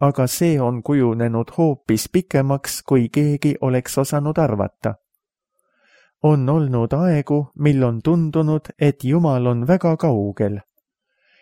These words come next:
See on tekitanud igatsuse Jeesuse ja tema tegude järele. Vastuseks sellele on ilmunud valeprohveteid, kes on väitnud, kas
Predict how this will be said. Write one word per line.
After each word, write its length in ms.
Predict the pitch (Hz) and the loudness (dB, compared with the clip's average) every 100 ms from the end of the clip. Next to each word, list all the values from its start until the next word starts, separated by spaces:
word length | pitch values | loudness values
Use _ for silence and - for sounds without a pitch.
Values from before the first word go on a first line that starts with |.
| _ _ | _ _
See 400 | - 170 180 165 | 0 2 4 2
on 240 | 117 120 | 0 -2
tekitanud 760 | 113 156 - 131 - 131 127 120 | -2 -4 -2 -4 -2 -2 -2 0
igatsuse 760 | 170 143 123 - 131 123 117 107 | 0 0 -2 0 0 2 2 2
Jeesuse 760 | 110 165 170 160 160 - 151 - | 2 0 0 0 0 0 0 0
ja 200 | 151 151 | 0 2
tema 300 | 165 160 160 | 2 2 2
tegude 420 | 180 160 107 113 | 0 0 0 0
järele. 560 | 107 104 104 98 98 101 _ _ _ _ _ _ _ _ - | 0 0 -2 -4 -6 -8 _ _ _ _ _ _ _ _ -4
Vastuseks 800 | 151 180 - 123 - 117 - - | 0 0 0 -2 0 -2 -4 0
sellele 580 | 165 175 135 131 131 127 | 0 2 2 2 0 -2
on 220 | 139 135 139 | 0 0 2
ilmunud 560 | 143 120 110 113 104 120 | 2 0 0 -2 -2 0
valeprohveteid, 1120 | 165 170 - 156 143 147 - 147 143 143 - | 0 0 0 -2 -2 -4 -2 0 0 -2 -6
kes 280 | - 147 - | -2 -2 0
on 220 | 120 113 | -4 -2
väitnud, 640 | 135 170 156 _ 139 139 - - | 0 2 0 _ -2 -2 -4 -6
kas 380 | 147 151 - | -2 -2 -2